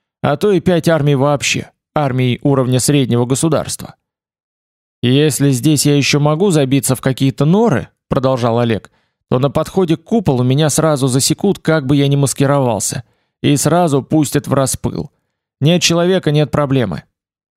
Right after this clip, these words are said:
Мрак сел на огромный валун под скалой, вздохнул,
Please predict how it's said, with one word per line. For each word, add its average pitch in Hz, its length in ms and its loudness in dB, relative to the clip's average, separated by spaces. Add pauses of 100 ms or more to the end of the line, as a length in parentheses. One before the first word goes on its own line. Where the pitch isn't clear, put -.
(300)
Мрак 180 360 0
сел 185 240 2
на 156 140 2
огромный 143 380 0
валун 135 360 0
под - 160 -4
скалой, 123 600 -2
вздохнул, 131 680 -2